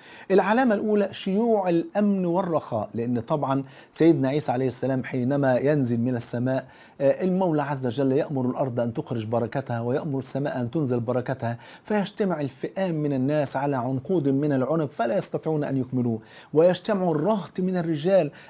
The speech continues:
على رمانة واحدة فلا يستطيعون أن يكملوها، ويستظلون بقحفها، يعني بالقشر يعملوها تندة. شوف قد إيه؟ ويبارك في الرسل، يعني في اللبن،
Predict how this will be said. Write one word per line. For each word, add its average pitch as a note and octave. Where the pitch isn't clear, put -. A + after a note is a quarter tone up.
على G3+
رمانة F3+
واحدة D#3
فلا G#3+
يستطيعون F3+
أن F3+
يكملوها، G3
ويستظلون D#3+
بقحفها، D#3
يعني D#3+
بالقشر E3
يعملوها E3
تندة. C3
شوف D#3+
قد C3
إيه؟ G3+
ويبارك F3+
في -
الرسل، F3
يعني D3+
في E3
اللبن، D#3+